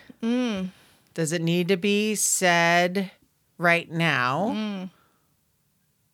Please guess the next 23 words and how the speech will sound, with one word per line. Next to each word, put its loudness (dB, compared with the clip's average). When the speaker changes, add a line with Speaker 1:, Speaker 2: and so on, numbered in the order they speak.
Speaker 2:
I -6
think, -10
or -8
s-, -14
does -2
it -6
need 0
to -2
be 0
said 0
by 2
me? 0
Speaker 1:
Mm. -4
Speaker 2:
And -2
does -2
it -8
need -4
to -6
be -6
said -4
right -6
now? -8
Speaker 1:
Mm. -6